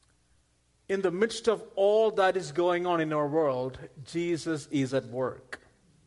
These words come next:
In the midst of a pandemic, in the midst of societal tensions, in the midst of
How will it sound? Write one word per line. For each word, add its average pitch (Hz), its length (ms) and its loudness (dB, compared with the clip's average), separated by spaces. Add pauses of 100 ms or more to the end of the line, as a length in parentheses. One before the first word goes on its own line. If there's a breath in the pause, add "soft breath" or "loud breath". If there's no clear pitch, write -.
(1040 soft breath)
In 151 140 -2
the 151 80 -2
midst 160 240 -2
of 151 100 0
a 143 80 -2
pandemic, 202 680 -2
in 160 100 -10
the 156 80 -4
midst 160 360 -4
of 147 220 -2
societal 190 520 0
tensions, 180 600 -4
in 156 120 -4
the 151 80 -2
midst 156 280 -6
of 151 320 0